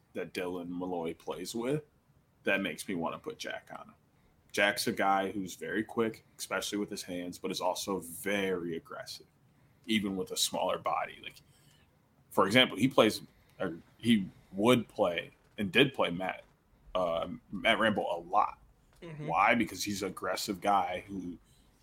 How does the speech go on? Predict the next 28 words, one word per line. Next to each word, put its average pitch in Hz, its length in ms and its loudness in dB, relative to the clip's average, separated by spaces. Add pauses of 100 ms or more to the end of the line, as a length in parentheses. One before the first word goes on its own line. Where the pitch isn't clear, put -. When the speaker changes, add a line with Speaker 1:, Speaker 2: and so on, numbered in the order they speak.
Speaker 1:
low 113 140 10
man 107 240 6
always 101 280 2
wins, 127 240 4
right? 107 280 2
He 107 160 0
normally 113 400 4
is 110 100 -2
conceding 107 600 -2
a 101 40 -4
little 98 180 -6
bit 90 140 -8
of - 80 -6
height 104 260 2
to - 80 -14
these 104 180 -4
guys, 92 440 -8 (320)
so - 140 -10
he's 85 160 -8
able 107 200 2
to 110 80 0
get 104 160 -2
up 104 160 -2
under 95 280 -2
and 92 100 -8
push - 260 -6
'em 95 80 -8
out. 90 220 -2